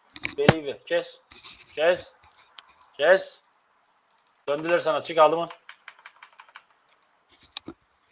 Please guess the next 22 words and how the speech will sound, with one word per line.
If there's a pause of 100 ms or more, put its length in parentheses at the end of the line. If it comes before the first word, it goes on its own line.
(680)
Çık,
çık
oradan
çık.
Tamamen
çık
oradan. (100)
Yasin
çıkar
bizi
oradan
kanka. (140)
Ton
at.
Ton
at,
bire
gel. (1800)
At
ton,
bire
gel.